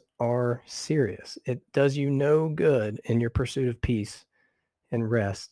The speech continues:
to downplay the seriousness of your sins. It's like someone with cancer saying, "Well, I have cancer, but it's not as bad as such and such's cancer." It's bad.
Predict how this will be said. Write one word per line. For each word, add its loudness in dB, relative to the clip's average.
to -6
downplay 0
the -2
seriousness 2
of -4
your -4
sins. -8
It's -4
like -4
someone 2
with -2
cancer -2
saying, -4
"Well, 0
I 2
have 2
cancer, 0
but 2
it's -2
not -2
as -4
bad 0
as -4
such -2
and -6
such's -10
cancer." -10
It's -4
bad. -2